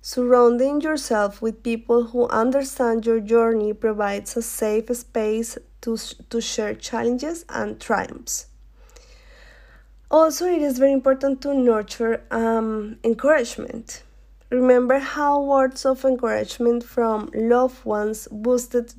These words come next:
your spirit during tough parenting moments?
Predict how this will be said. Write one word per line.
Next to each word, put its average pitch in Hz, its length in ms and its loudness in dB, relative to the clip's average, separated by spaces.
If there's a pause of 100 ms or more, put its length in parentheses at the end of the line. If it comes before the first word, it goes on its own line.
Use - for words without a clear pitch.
your 240 160 4
spirit 214 540 -4
during 226 480 -2 (460)
tough 240 580 0 (240)
parenting 247 560 2
moments? 320 840 -2